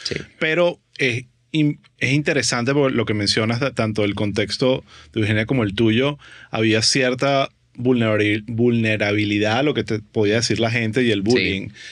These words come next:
Speaker 2: Y tomar la decisión de decir, primero, ya no me importa, ya soy quien soy,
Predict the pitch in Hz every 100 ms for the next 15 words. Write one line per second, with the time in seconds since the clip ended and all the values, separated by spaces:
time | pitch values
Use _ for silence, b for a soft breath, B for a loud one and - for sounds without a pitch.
0 | B 127 131 123 120 127 156 139 123 123
1 | 113 98 120 110 123 - _ - 110 110
2 | 95 98 - 107 101 110 127 135 135 139
3 | 139 - 143 107 101 98 98 _ - 131
4 | 123 127 127 - 147 160